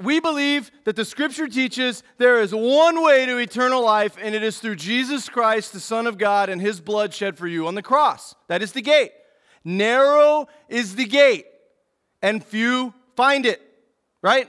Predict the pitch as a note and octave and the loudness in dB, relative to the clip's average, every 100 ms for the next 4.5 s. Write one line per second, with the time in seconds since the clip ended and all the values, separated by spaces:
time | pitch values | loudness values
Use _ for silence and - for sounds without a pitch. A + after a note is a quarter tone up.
0 | D#3+ A3+ A#3 A3+ A#3+ C#4 C#4+ D4+ C#4+ D4+ | -2 0 0 0 -2 0 0 0 2 2
1 | E4 - E4 D#4 G#3+ G3+ G#3 G3+ A#3 A3+ | 2 -4 -2 -2 -2 -2 -2 -4 -6 -4
2 | G3 D3 D#3 C4+ C#4+ B3+ C4+ - C#4 A3 | -6 -6 -4 -2 0 -4 -8 0 2 2
3 | F3+ - _ _ G#3 A3 A#3+ B3+ B3 A#3+ | 0 -6 _ _ 0 0 2 0 0 -4
4 | - A3+ E3+ A2+ | 0 0 0 -6